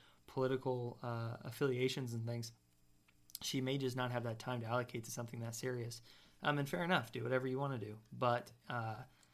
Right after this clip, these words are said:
she was really great, really great in these movies, and I'd really just love her to see in a, see her in, like, a Coen Brothers movie or somebody. Just be, uh, you know, held up by somebody that just knows a little bit more about what they're doing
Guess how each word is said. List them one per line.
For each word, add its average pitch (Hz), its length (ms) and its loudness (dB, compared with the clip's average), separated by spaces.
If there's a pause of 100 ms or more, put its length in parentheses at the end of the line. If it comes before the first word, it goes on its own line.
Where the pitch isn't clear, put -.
(200)
she - 320 0
was 123 280 2
really 135 220 0
great, 131 380 2 (200)
really 139 220 4
great 123 380 2
in 123 160 -4
these 143 200 2
movies, 143 360 4
and 120 100 -2
I'd 117 180 -2
really 143 220 4
just 117 220 -6
love 123 160 0
her 120 100 -4
to 113 80 -4
see 120 220 -2
in 117 80 -2
a, 110 80 -4 (420)
see - 160 -2
her 139 100 4
in, 135 60 2
like, 120 140 -2
a - 160 -16
Coen 151 240 2
Brothers 127 240 4
movie 123 260 0
or 120 60 -4
somebody. 135 360 0 (300)
Just - 260 -2 (1300)
be, 147 480 4 (100)
uh, 123 520 0
you 135 100 -4
know, 117 220 -2 (580)
held 175 280 4
up 143 220 4
by 123 100 -2
somebody 123 440 0
that 120 300 -2
just 117 260 -6
knows 143 240 2
a 135 40 -2
little 135 160 0
bit 123 140 -2
more 120 180 -2
about 120 200 2
what 117 120 -2
they're 117 120 -6
doing 120 560 -2